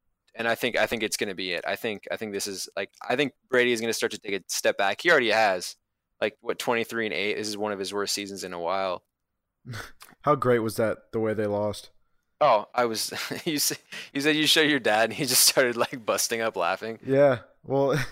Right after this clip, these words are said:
Speaker 2: <laughs> he was kinda watching, like we all would, just kinda like, "What the hell is happening?"
Speaker 1: Yeah.
Speaker 2: And then he s-, then the, he scored, and he just literally just started laughing his ass off.
Speaker 1: Well, that was funny. Like, I don't, like, wh-, again, here's, like, what the fuck was Belichick doing? Why,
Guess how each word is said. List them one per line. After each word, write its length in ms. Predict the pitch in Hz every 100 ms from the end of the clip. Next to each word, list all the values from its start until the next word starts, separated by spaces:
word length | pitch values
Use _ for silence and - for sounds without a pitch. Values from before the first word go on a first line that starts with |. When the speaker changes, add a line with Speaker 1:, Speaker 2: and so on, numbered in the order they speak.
| -
Speaker 2:
<laughs> 220 | - -
he 100 | 160
was 100 | 160
kinda 220 | - 175
watching, 540 | 123 113 120 - 151 156
like 320 | 131 110 -
we 100 | 113
all 220 | 107 110
would, 220 | 117 127 110
just 160 | 107
kinda 200 | 123 113
like, 220 | 101 92
"What 140 | 104 107
the 80 | 104
hell 160 | 101
is 60 | 104
happening?" 420 | 92 92 113 135 - _ _
Speaker 1:
Yeah. 240 | 120 123 117
Speaker 2:
And 100 | 131
then 80 | 131
he 80 | 127
s-, 200 | - -
then 160 | 113 127
the, 100 | 120
he 120 | 113
scored, 400 | 117 - 113 117
and 60 | 135
he 40 | 120
just 160 | 117 123
literally 220 | 127 117
just 160 | 107
started 280 | - 113 101
laughing 300 | 104 98 104
his 120 | 104 95
ass 240 | 92 90
off. 160 | 90 87 _ _ _ _ _ _ -
Speaker 1:
Well, 200 | 143 -
that 120 | 156
was 140 | 185 -
funny. 240 | 208 226
Like, 180 | 175 143
I 100 | 143
don't, 160 | 180 180
like, 180 | 165 135
wh-, 180 | 139 - _ _ _
again, 360 | 143 165 208 143
here's, 300 | 160 170 160
like, 260 | 143 - _
what 220 | 127 147 196
the 60 |
fuck 220 | - 202
was 100 | 185
Belichick 460 | 120 143 151 175 131
doing? 300 | 151 127 104
Why, 540 | 113 123 143 147 156